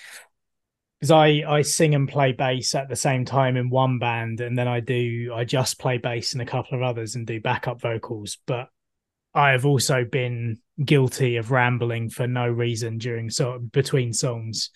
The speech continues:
and, uh, not having a point.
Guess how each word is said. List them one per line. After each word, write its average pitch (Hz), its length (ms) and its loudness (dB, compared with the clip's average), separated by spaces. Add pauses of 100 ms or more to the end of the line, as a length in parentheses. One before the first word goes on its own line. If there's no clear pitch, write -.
(500)
and, 117 320 -4
uh, 113 440 -4
not 139 320 6
having 120 260 2
a 117 60 -2
point. 120 400 2